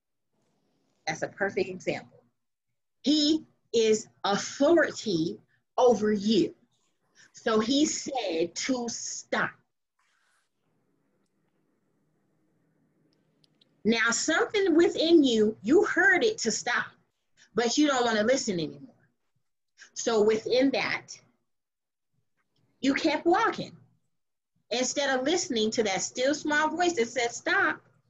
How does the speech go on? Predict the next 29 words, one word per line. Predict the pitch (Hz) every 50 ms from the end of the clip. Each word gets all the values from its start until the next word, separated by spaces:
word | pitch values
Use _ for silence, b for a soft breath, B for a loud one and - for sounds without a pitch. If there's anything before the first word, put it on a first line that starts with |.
| _ _ _ _ _ _
So | - - 277 269
now | 262 269 277 277
you | 285 285 302
don't | 320 302 285
wanna | 277 269 262
hear | 269 262 277 269
the | 254 247
still | 247 - - 262 262
small | 269 - 262 240 233 226
voice. | 233 269 277 277 285
So | - 240
now | 233 240 233 220 233
the | 233 233
cop | - - 262 240 214 -
said | - - 240 220
it | 214 214
out | 214 208 196 -
loud, | 175 202 233 254 240 175 147 - - - _ _ _ _ -
"Stop." | - - - - 381 359 262 170 - - _ _ _ _ _ _ _ _ _ _ _ _ _ _ _ _ _ -
But | 240 247 254
you | 240 269 262
continue | - 320 269 269 - - 320 277 269 247
to | - 277 240
walk. | 226 277 269 208 - 156 160
No, | 180 208 220 226 240 240
it | 240 196 208
does | 220 208 208 -
not | 226 240 240 285 311
excuse | 285 - - - - 233 226 220 214 - -